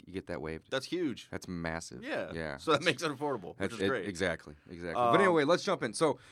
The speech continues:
Speaker 1: we've been using this software for many, many, many years, as you've stated. Um, this,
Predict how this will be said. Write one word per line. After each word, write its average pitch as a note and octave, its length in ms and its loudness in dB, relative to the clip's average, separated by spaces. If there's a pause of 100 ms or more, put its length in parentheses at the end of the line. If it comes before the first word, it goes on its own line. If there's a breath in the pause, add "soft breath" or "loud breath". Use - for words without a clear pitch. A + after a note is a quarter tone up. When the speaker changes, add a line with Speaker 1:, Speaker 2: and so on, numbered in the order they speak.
(120)
Speaker 1:
we've A#3+ 120 2
been B3 80 4
using G3+ 200 0
this F#3+ 140 -2
software E3+ 420 4
for C3+ 520 4
many, D#3 420 -2
many, C#3 220 2
many A#2 200 0
years, G2+ 440 -2
as F#2+ 360 -6
you've G2 140 -8
stated. F#2 420 -2 (340 loud breath)
Um, G#2+ 380 4
this, F3+ 320 2